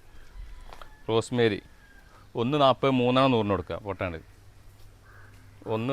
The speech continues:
നാൽപത് മൂന്നെണ്ണം നൂറ്. അന്നായിക്കോട്ടെ, ഒന്ന് അമ്പത് രണ്ടെണ്ണം നൂറ്റി അമ്പത്.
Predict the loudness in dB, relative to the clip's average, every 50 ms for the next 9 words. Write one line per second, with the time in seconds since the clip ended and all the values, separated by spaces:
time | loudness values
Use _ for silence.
0 | 4 6 6 4 4 2 -2 0 0 -2 -2 -6 -10 -10 -6 -4 -2 0 2 2
1 | 2 2 0 -2 -4 -6 -10 -18 -20 -20 -20 -20 -20 -20 -20 -20 -20 -20 -20 -20
2 | -20 -20 -20 -20 -20 -20 -20 -20 -20 -20 -20 -20 -20 -20 -20 -20 -20 -20 -20 -20
3 | -20 -20 -20 -20 -20 -20 -20 -20 -16 -10 -4 -2 0 4 4 6 6 8 8 8
4 | 8 8 8 8 8 8 6 6 6 6 6 6 4 4 4 4 4 4 4 4
5 | 4 4 -2 -2